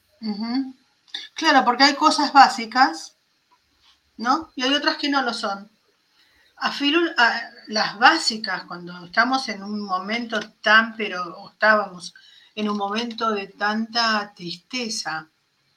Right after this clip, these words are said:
esa, ese esfuerzo en levantarse y ducharse y prepararse la ropa y lavarse los dientes, parece mentira, ¿no?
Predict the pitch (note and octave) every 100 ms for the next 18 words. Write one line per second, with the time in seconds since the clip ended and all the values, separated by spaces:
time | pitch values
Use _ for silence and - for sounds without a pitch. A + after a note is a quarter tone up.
0 | _ _ _ _ _ _ _ G#3+ G#3+ B3
1 | A#3 G#3+ - _ _ _ A#3 G#3 A3 -
2 | - - C#4+ B3 F3 - D#3 D#3+ _ _
3 | _ _ _ _ _ _ G#3 G#3 G3+ G3+
4 | F#3 C4 C4 A3 - F#3+ F#3+ F3 C4+ B3+
5 | A3 - F3+ F#3 G3 A3+ B3 A3+ G#3 G#3
6 | A#3+ A#3 - F#3 F3+ G3 A3 A3 A3 A3
7 | A#3+ C4+ A3 - - - - C#4 E4+ E4
8 | C4+ B3 - F4 A#3 F#3 G3 C#4 F4